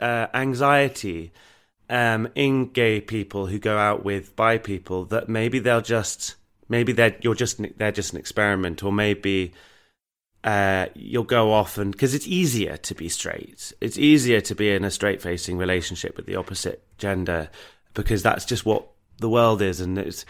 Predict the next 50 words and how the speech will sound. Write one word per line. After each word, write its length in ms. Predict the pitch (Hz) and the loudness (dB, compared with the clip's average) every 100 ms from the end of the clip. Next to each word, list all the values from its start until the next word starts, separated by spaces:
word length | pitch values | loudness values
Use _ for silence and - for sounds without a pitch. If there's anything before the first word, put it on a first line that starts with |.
| - - 117 | -20 -12 -4
you 80 | |
don't 180 | 120 117 | 0 0
have 180 | 117 113 | 0 -2
to 60 | 120 | 0
go 200 | 120 113 | 2 4
home 200 | 113 107 | 2 0
to 80 | 110 | -2
your 60 | |
grandma 480 | 120 113 110 104 95 | 0 2 2 2 0
and 80 | 92 | -2
be 100 | 98 | -2
like, 240 | 98 98 | -2 -4
"This 200 | 104 - | -6 -8
is 120 | 98 | -8
my 180 | 101 101 | -4 -4
boyfriend." 680 | 95 113 104 - 85 80 82 - - - | -4 -4 -4 -6 -8 -8 -14 -18 -20 -10
It's 120 | 117 | -2
just 220 | - 143 | 2 2
easier. 280 | 143 120 101 | 2 0 -2
So 160 | 90 131 | 0 2
I 80 | 127 | 2
can 140 | 143 | 2
imagine 360 | 143 147 131 127 | 2 4 2 -2
that 140 | 107 | 0
gay 200 | 147 151 | 4 4
people 540 | 147 98 85 80 85 98 | 2 -4 -6 -8 -8 -6
who 140 | 113 | -2
just 340 | 131 113 - | 0 0 0
do 120 | 139 139 | 0 2
not 160 | 113 | 2
fancy 300 | 107 98 - | -4 -8 -8
the 140 | 95 95 | -8 -8
opposite 320 | 92 - - | -8 -12 -4
sex, 460 | 120 95 - - - - - _ _ _ _ _ _ _ _ _ _ _ | -2 -2 -4 -14 -16 -20 -20 _ _ _ _ _ _ _ _ _ _ _
they 420 | 123 120 120 113 - _ _ _ _ _ _ - | 2 4 2 -2 -8 _ _ _ _ _ _ 0
probably 380 | 139 123 131 | 2 2 0
find 260 | 117 127 123 | 2 2 2
it 100 | 120 | 0
really 320 | 123 120 117 | 0 2 4
anxiety-inducing, 1300 | 120 131 113 131 143 - 113 87 90 87 - 90 104 | 4 4 4 6 6 4 0 -2 -2 -4 -4 -6 -6
because 280 | 113 127 117 | -6 -4 0
they're 100 | 123 | 2
like, 180 | 120 | 2
maybe 260 | 120 131 143 | 2 0 2
they're 160 | 139 139 | 2 0
just 200 | 143 135 | -2 -2
gonna 160 | 131 | -2
wander 360 | 135 139 127 139 | 0 0 2 0
off 200 | 135 120 | 0 0
with 280 | 131 113 | 0 -2